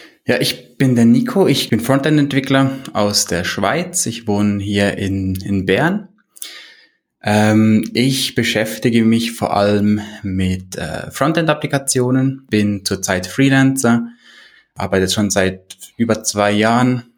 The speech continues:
am gleichen Projekt. Das ist, ähm, für eine, für eine Bank hier in Bern. Da haben wir vor zwei Jahren das E-Banking neu gebaut, ein neues Frontend dran geklatscht. Und ja, das hat mich länger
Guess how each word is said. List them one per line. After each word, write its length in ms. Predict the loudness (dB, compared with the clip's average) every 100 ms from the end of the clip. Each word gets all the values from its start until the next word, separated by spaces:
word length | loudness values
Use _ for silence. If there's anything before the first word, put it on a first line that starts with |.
| _
am 160 | -2 0
gleichen 340 | 0 -2 -4
Projekt. 500 | 0 0 0 -4 -10
Das 160 | -8 -4
ist, 200 | -4 -2
ähm, 300 | -2 -2 -4
für 200 | -6 -6
eine, 340 | -4 -6 -8
für 80 | -6
eine 120 | -4
Bank 360 | 0 0 0 -2
hier 160 | 0 2
in 100 | 2
Bern. 380 | 2 0 -2 -6 _ _ _ _ _ _ _ _ -6
Da 180 | -2 0
haben 220 | 0 0
wir 400 | 0 0 -4 -10
vor 180 | -8 -8
zwei 240 | -2 0
Jahren 420 | 2 0 -2 -4 -12 -20 -20 -20 _ -6
das 140 | -2
E-Banking 800 | 0 2 0 0 2 2 2 -2
neu 320 | 0 0 0
gebaut, 560 | 0 -2 2 2 0 -4
ein 240 | -4 -2
neues 240 | -4 -4 -2
Frontend 680 | 0 2 2 2 0 -4 _
dran 400 | -4 -2 -4 -6 -10
geklatscht. 680 | -8 -4 -4 -6 -12 -14 _ _ _ _ _ _ _ _ _ -4
Und 540 | 0 2 2 0 0
ja, 120 | 2
das 160 | 2 0
hat 100 | -2
mich 160 | -4
länger 400 | -2 0 0 0